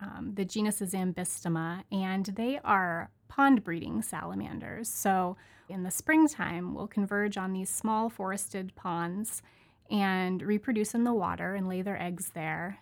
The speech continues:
And they hatch out and have aquatic larvae that then undergo a metamorphosis a few months later in the summer and emerge onto land as little,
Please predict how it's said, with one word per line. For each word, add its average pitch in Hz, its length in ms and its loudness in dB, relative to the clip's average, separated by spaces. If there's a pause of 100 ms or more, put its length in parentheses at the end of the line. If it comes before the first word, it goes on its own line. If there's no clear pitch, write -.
And 180 140 2
they 185 60 -2
hatch 208 340 -2
out 180 200 -2
and 185 120 -2
have 175 140 -4
aquatic 175 560 -4 (120)
larvae 165 580 -4 (600)
that 196 340 4
then 214 140 4
undergo 202 360 4
a 185 60 2
metamorphosis 190 800 2
a 196 60 -2
few 202 160 -2
months - 320 -2
later 190 280 2
in 175 160 0
the 165 80 -2
summer 190 540 2 (120)
and 190 220 0
emerge 180 520 -2 (180)
onto 185 340 -4
land 180 560 -6
as 196 280 -4
little, 233 320 2